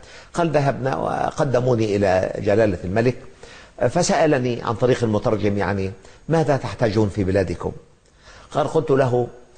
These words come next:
أنا لا أحتاج مالاً، ولكني شعرت أني لن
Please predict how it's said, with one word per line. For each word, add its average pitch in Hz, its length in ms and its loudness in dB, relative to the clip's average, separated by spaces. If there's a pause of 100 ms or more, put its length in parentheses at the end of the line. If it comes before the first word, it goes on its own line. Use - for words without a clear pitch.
(240)
أنا 120 180 2
لا - 160 2
أحتاج 113 300 -2
مالاً، 101 400 2 (220)
ولكني 110 560 0
شعرت 117 380 0 (440)
أني 117 240 2
لن 127 220 2